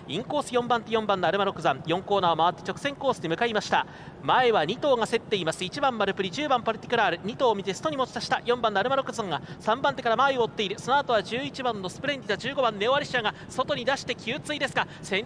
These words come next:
頭は二頭の競り、一番のマルプリ、十番パルティクラール、まだ追い比べが続いている。四番アルマ六山が一馬身後ろから忍び寄ってくるんですが、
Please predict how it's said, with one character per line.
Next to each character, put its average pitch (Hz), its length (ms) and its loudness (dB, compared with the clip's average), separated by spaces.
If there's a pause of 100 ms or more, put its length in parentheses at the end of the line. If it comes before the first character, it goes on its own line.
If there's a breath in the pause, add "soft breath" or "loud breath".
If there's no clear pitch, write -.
頭 262 100 0
は 254 100 4
二 220 180 -6
頭 285 200 0
の 277 100 -2
競 277 100 -2
り、 285 180 -10
一 277 120 -4
番 277 140 0
の 262 80 -2
マ 247 100 4
ル 277 80 -2
プ 294 80 -6
リ、 285 80 -6
十 294 160 -4
番 277 120 2
パ 262 120 0
ル 285 40 -8
テ - 60 -18
ィ - 40 -10
ク 302 60 -2
ラ 302 100 4
ー - 20 2
ル、 254 80 4
ま 254 160 4
だ 294 100 4
追 285 100 4
い 311 40 -2
比 - 80 -2
べ 302 80 2
が 302 160 2
続 302 160 -4
い 294 60 -6
て 311 100 -4
い - 20 -2
る。 294 120 0 (160 loud breath)
四 302 180 4
番 294 140 4
ア 277 40 4
ル 311 80 4
マ 320 80 6
六 320 160 2
山 294 140 2
が 262 180 0
一 262 180 -2
馬 320 80 4
身 311 140 -2
後 285 160 -4
ろ 330 60 0
か 330 80 4
ら 330 60 2
忍 320 160 -2
び 330 80 -2
寄 359 60 0
っ - 40 -4
て - 60 -8
く 349 80 -2
る 247 60 -2
ん - 40 -8
で 311 80 -2
す - 60 -8
が、 262 140 2